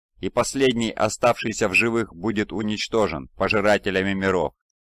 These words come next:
Победа требует крови, и мы прольем ее». «Это может быть только Ангрон», — сказал Бран,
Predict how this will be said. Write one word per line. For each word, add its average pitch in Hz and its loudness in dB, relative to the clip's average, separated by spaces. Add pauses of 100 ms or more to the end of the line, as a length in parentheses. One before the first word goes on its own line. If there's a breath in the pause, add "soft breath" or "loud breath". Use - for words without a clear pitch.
(240)
Победа 127 4
требует 110 2
крови, 98 2 (160)
и 104 -2
мы 123 0
прольем 117 2
ее». 73 -6 (840)
«Это 113 2
может 117 0
быть 82 -8
только 107 2
Ангрон», — 95 0 (200)
сказал 98 0
Бран, 85 0